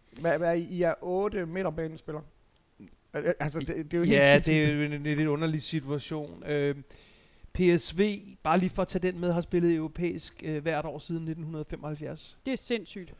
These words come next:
Speaker 2: Så det er sådan... Øh,
Speaker 3: Hold nu kæft.
Speaker 2: ja.
Speaker 3: Sygt nok.
Speaker 2: Øh,
Speaker 3: Det
Speaker 2: og,
Speaker 3: vidste
Speaker 2: og,
Speaker 3: jeg ikke.
Speaker 2: og det, det skal man, det skal man lige huske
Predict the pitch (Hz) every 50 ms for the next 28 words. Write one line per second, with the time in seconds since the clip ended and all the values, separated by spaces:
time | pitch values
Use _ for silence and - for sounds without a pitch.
0 | - - - - - - 214 196 - - - 262 240 - - 202 175 170 190 180
1 | 175 170 165 165 160 330 320 262 - 240 247 240 - - - 175 160 165 147 -
2 | - - - - 311 294 208 226 208 202 214 - - 208 180 175 185 247 240 247
3 | - - 202 196 196 - 165 - 202 190 - - - - 208 202 - - - 214
4 | 196 190 185 170 - 160 - - 190 185 - - 214 202 190 185 175 180 190 208
5 | 196 185 196 196 175 -